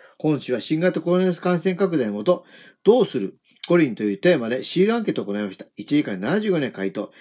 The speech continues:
結果は五十四人、七十二パーセントが中止延期する。えー、二十人、えー、な、二十七人、今年やる。えー、一人が中立でした。十三名に続くということですね。ということで、十三名をね、読みますとですね、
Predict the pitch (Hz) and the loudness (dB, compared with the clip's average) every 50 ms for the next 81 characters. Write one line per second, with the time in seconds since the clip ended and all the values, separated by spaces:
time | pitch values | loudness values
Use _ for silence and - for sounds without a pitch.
0 | - _ _ _ - - 117 113 _ - 180 180 165 120 120 123 113 117 151 160 | -20 _ _ _ -8 -8 -8 -6 _ 2 2 2 2 2 0 -2 -2 0 0 0
1 | 160 165 165 160 160 147 123 120 131 139 135 117 123 107 104 98 - 175 190 190 | 2 2 2 0 0 -2 -4 -2 0 0 0 0 -2 -4 -4 -2 -2 0 0 0
2 | 180 - 98 - - 117 101 92 - - 143 151 160 - 190 180 175 165 196 170 | 2 0 -2 -2 -2 -6 -8 -6 -2 2 2 2 2 2 -2 -2 -2 -4 -4 -4
3 | - 190 185 190 - _ - - - - - _ _ - 123 120 117 113 120 123 | 0 0 -2 -2 -2 _ -20 -20 -20 -20 -20 _ _ -4 -2 -2 -2 -2 -2 -2
4 | 127 196 208 175 120 98 - _ _ _ _ - 110 113 117 120 147 151 - 160 | 2 2 2 2 2 -4 -12 _ _ _ _ -14 -12 -8 -6 -4 -4 -4 -2 -2
5 | 170 165 143 123 127 151 170 180 - - - 120 117 139 160 147 - 156 147 156 | 0 0 0 0 0 0 0 0 -2 -4 -6 -8 -4 -2 -2 0 2 2 4 4
6 | 185 196 - - _ _ - - - _ _ _ - 107 104 98 90 87 90 98 | 2 0 -2 -8 _ _ -20 -20 -20 _ _ _ -8 -6 -6 -6 -6 -10 -12 -12
7 | - - - - - - 214 202 156 107 - - - 113 131 165 214 190 - 190 | -14 -18 -20 -8 0 0 2 2 2 0 -2 -10 -6 -2 0 0 0 0 -2 0
8 | 175 151 - - 139 123 107 101 - - 123 127 139 - 202 208 196 156 135 120 | 0 0 0 -2 -4 -4 -4 -6 -8 -6 -6 -4 -2 0 0 0 0 -2 -2 -4
9 | 101 - - 110 120 - - 208 202 196 - 117 104 95 98 92 - 87 85 - | -6 -8 -10 -10 -8 -2 2 2 2 2 2 -4 -4 -4 -6 -8 -10 -12 -14 -12
10 | - 107 135 147 160 160 160 - - - - - - - - - 165 175 175 185 | -6 -4 -2 0 0 -2 -2 -6 -8 -10 -12 -12 -14 -14 -10 -4 -2 0 2 2
11 | 185 185 185 180 - 185 175 - 147 127 135 143 117 98 123 147 165 180 175 - | 2 2 0 0 0 -2 0 0 0 0 2 0 -2 0 2 2 2 2 2 2
12 | 202 196 185 151 123 113 107 101 98 95 98 107 123 127 113 110 104 123 127 131 | 2 2 2 2 -2 -4 -4 -4 -4 -4 -4 -6 -4 -4 -4 -4 -4 -4 -4 -2
13 | 147 143 139 - - 104 92 90 - - 131 135 135 127 113 98 | -2 -2 -4 -4 -8 -10 -10 -10 -10 -6 -4 -2 -2 -2 -2 -4